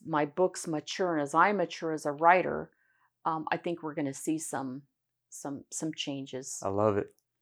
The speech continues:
Speaker 1: Yeah.
Speaker 2: Yeah. Speaking of maturing, what's your path forward?
Speaker 1: My path forward is to, uh, keep swimming. I'm
Speaker 2: Yeah.
Speaker 1: going to, I'm gonna keep writing books. I'm gonna keep going to craft shows.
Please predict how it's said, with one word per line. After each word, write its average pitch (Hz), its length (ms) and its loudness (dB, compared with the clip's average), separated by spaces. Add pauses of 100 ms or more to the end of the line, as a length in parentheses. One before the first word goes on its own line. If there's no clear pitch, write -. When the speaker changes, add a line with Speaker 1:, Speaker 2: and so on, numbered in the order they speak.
(120)
Speaker 1:
Yeah. - 240 -10
Speaker 2:
Yeah. 101 300 6 (400)
Speaking 123 420 6
of 107 80 0
maturing, 101 540 0
what's 110 200 -2
your 131 60 0
path 107 380 0
forward? 101 340 -2 (1040)
Speaker 1:
My 247 180 12
path 254 280 8
forward 220 220 8
is 226 240 2
to, 180 560 0
uh, 170 200 4
keep - 260 0
swimming. 285 480 0 (200)
I'm 202 140 8
Speaker 2:
Yeah. 240 100 12
Speaker 1:
going 233 240 4 (120)
to, 214 380 2
I'm 202 140 4
gonna 208 140 2
keep 208 320 -2
writing 208 320 4
books. - 500 6 (340)
I'm 202 140 8
gonna 196 100 2
keep - 240 -4
going 208 200 0
to 180 80 -4
craft 190 340 4
shows. 208 680 6